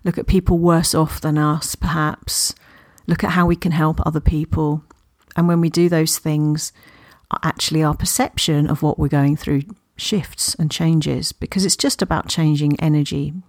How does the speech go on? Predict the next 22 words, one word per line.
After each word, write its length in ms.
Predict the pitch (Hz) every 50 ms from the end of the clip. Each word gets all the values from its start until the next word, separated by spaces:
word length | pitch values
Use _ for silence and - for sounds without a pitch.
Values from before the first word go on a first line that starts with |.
| _ _ _ _ _ _ _ _ _ _ _ _ _ _ _ -
changing 400 | - 185 175 170 160 160 160 156
the 60 | 147
stories 460 | - - - 165 160 156 156 151 -
we're 80 | 165 156
telling 440 | - - 175 175 170 165 160 156 147
ourselves. 720 | 147 147 - - 151 147 147 143 147 151 - - - - - _ _ _ _ _ _ _ _ _ _ _ _ _ _ _ _ _ _ _ _ _ _ _ _ - _ _ - - - - - _
And 120 | - 202 -
so 180 | - 226 226
in 140 | 240 240 240
these 160 | 240 233 208
conversations, 1080 | - - 196 185 175 160 - 156 147 147 147 - - 160 156 165 202 220 - - - - _ _ _ _ _ _ _ _ _ _ _ _ _ _ _ _ _ _ _ _ 165
and 120 | 170 165
in 140 | 170 165 165
this 200 | 165 160 - -
new 360 | 170 170 165 165 185 226 240 - _ _ _ _ _ -
edition, 640 | 170 160 - 160 156 - - 151 147 160 190 214 180
this 240 | 165 - - - -
episode, 560 | 165 151 - 160 - - 156 151 151 160 165
this 140 | - 160 -
series 480 | - - 156 151 147 147 147 156 - -
rather, 300 | 156 151 147 147 151 156
of 440 | - - 160 156 151 - - -